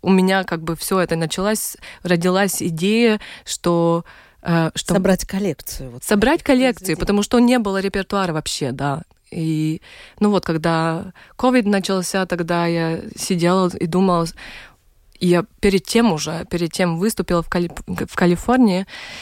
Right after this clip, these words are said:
Speaker 1: э, в University of Berkeley, эм,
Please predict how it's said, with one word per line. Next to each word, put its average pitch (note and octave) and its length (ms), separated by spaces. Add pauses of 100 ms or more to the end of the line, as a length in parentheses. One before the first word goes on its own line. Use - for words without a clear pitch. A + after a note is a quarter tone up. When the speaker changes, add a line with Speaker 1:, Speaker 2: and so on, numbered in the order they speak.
(300)
Speaker 1:
э, D#3+ 420
в D#3 160
University E3+ 580
of D3+ 100
Berkeley, A#3 580 (580)
эм, E3 680